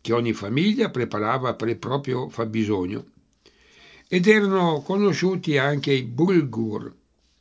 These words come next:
ovvero il grane spezzato, alla base, a-, anche oggi di numerosi piatti,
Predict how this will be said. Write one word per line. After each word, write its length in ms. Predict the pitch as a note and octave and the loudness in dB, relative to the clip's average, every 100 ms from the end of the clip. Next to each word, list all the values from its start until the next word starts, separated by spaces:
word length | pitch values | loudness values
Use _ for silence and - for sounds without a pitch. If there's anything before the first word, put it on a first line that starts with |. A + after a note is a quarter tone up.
| _ _ _ _ _ _ _ - - | _ _ _ _ _ _ _ -6 -2
ovvero 520 | D#3 C3+ A#2 G#2+ A2 | 4 6 4 0 -4
il 80 | C#3+ | -2
grane 560 | C#3 C3+ C#3 C3+ C3+ - _ _ _ _ _ | 4 6 6 4 2 -6 _ _ _ _ _
spezzato, 880 | - - D3+ C#3 - A#2 A2+ - - - _ _ _ | -14 0 2 2 2 0 0 -4 -8 -14 _ _ _
alla 220 | - A#2+ A2+ | -6 -2 2
base, 760 | B2 B2+ B2+ A#2+ C#3 B2 - _ _ _ - | 4 4 2 4 4 4 -4 _ _ _ -6
a-, 160 | A#2 | -4
anche 280 | - C#3+ C3 | 0 2 2
oggi 320 | B2 C3 C#3 B2+ | 2 2 2 2
di 80 | A2+ | 2
numerosi 520 | A2+ A2+ A#2 G#2+ G2+ | 4 2 2 0 0
piatti, 560 | C3 B2 A2 - F#2 | 2 2 0 -8 -12